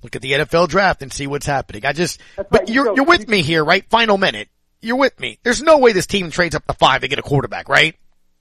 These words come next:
Speaker 2: No, they, they're not, they're not, they're not trading up to get a quarterback. I don't even know, Gus. I'm not a hundred percent sure. And like I said, I, I know that Olave is their number one receiver, but I don't have as great information on that other than what I know they don't necessarily like the quarterback.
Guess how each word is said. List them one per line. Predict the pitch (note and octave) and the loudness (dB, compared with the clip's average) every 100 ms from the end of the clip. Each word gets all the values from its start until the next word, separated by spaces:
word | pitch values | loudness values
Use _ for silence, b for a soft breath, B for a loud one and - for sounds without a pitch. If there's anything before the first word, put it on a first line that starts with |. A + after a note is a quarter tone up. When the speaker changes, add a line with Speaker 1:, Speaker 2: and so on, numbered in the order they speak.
| _ - | _ -12
Speaker 2:
No, | A#3+ A3 A2+ D#3 | -2 -2 -2 -4
they, | A3 | -4
they're | A#3+ C#4 | -4 -6
not, | - - - | -8 -12 -10
they're | C4+ | -8
not, | F#4+ F#4+ B3 G#3+ A#3 _ - | -8 -14 -16 -18 -18 _ -6
they're | B3 | -4
not | F#4 D#4+ | -4 -6
trading | A#3+ G3 F#3+ | -4 -6 -4
up | F#3 | -8
to | F#3 | -8
get | E3 | -10
a | |
quarterback. | - A3+ G3+ - _ _ _ _ _ | -6 -2 -2 -2 _ _ _ _ _
I | - B3 D#4 | -6 -4 -4
don't | D4+ G#3 D#3+ | -6 -10 -12
even | B2+ A#2+ A#2+ | -18 -20 -12
know, | A#2 A#2 | -10 -8
Gus. | C3 A#2+ - - | -6 -8 -8 -6
I'm | F#3 F4 | -6 -4
not | D4 D3+ | -6 -6
a | |
hundred | C3+ C#3+ B2+ A#2 | -8 -12 -18 -20
percent | A#2 B2 G2+ _ - | -18 -16 -18 _ -16
sure. | B2 F#2+ F2+ | -14 -12 -14
And | B2+ | -4
like | D#3 E3+ | -4 -2
I | D3+ | -4
said, | D3 A#2 | -2 -2
I, | G#2+ A#2 - C3 | -4 -12 -14 -12
I | |
know | C3+ C#3+ D3+ | -4 -2 0
that | C#3 B2+ B2+ | -2 -6 -10
Olave | B2+ A2+ A#2 A#2 | -4 -2 -2 -4
is | A2+ G#2+ | -12 -14
their | A2+ | -14
number | A2+ A#2+ | -14 -16
one | A2+ A2 | -14 -16
receiver, | G2+ - A#2+ G#2 | -18 -16 -12 -4
but | G#2 | 0
I | A2+ | 2
don't | C#3+ - | 2 0
have | C3 A#2+ | -6 -8
as | - _ | -12 _
great | A#2+ A#2+ | -16 -14
information | A#2 _ A#2+ A2 A2+ _ | -14 _ -16 -14 -18 _
on | G#2 G#2 | -12 -10
that | G2 | -6
other | A#2+ A2+ | -6 -6
than | |
what | G2+ G2 | -8 -10
I | |
know | B2+ F3 | -4 -2
they | |
don't | E3 D3+ _ | -2 -4 _
necessarily | C3+ _ D3+ A#2 | -16 _ -8 -4
like | G#2+ C#3+ | -4 -4
the | D#3 | -6
quarterback. | - - | -10 -10